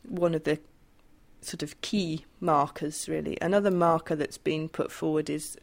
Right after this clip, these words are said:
non-word repetition, and that certainly picks up all the ones who've got any kind of phonological problem.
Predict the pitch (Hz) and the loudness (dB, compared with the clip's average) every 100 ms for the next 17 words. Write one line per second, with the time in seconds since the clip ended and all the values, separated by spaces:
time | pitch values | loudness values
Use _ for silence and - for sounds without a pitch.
0 | _ 185 160 160 165 170 165 - - - | _ 0 2 2 4 2 2 -2 -6 -8
1 | 165 - 143 151 - _ _ _ _ _ | -6 -4 -4 -6 -10 _ _ _ _ _
2 | - - - _ - 170 156 151 151 - | -20 -20 -20 _ -2 0 0 -2 -4 -10
3 | _ _ 175 185 - 185 - 160 - - | _ _ 2 2 4 2 0 -2 -4 -6
4 | - 165 170 160 156 156 - - 156 - | -4 0 2 2 0 0 -6 -4 -4 -4
5 | 160 165 156 147 - 160 156 156 - 165 | -6 -6 -8 -10 -8 -6 -4 -6 -6 -10
6 | - 160 151 | -8 -8 -6